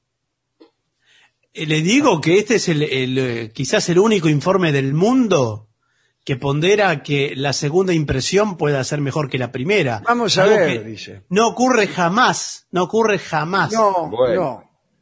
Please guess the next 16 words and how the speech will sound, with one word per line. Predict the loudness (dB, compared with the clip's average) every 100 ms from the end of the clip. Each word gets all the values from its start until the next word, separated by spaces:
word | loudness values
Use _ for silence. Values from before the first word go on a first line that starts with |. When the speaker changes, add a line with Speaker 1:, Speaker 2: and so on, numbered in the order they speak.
| _
Speaker 2:
Pero | -4 -2
vamos | -2 0 -2
a | 0
seguir. | -2 -4 -10 -16 _ _ _ _
Si | -12 -6
sientes | -2 -2 0 -2
que | -2 0
puedes | 2 2 0
hacerlo | 0 0 0
mejor, | -2 0 0 0 -4 _ _ _ _ _ _
no | 2 4
dudes | 4 4 2 2
en | 2
organizar | 2 2 0 2 4
otro | 6 4 4 0
encuentro. | 2 0 0 0 -6 -6